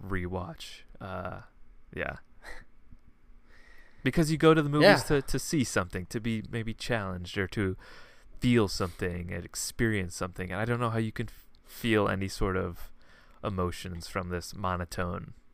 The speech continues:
Speaker 1: monotone movie. Yeah.
Speaker 2: Yeah. Who made this movie?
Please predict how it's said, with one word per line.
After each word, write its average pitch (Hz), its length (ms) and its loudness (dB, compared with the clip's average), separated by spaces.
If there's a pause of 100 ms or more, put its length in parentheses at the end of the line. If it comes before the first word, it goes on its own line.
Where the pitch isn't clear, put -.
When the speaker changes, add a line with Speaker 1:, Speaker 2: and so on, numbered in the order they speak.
(340)
Speaker 1:
monotone - 520 -2
movie. - 360 -12 (320)
Yeah. - 160 -6 (720)
Speaker 2:
Yeah. 110 200 -2 (1120)
Who 247 140 4
made 202 280 4
this 143 220 -2
movie? 110 360 -6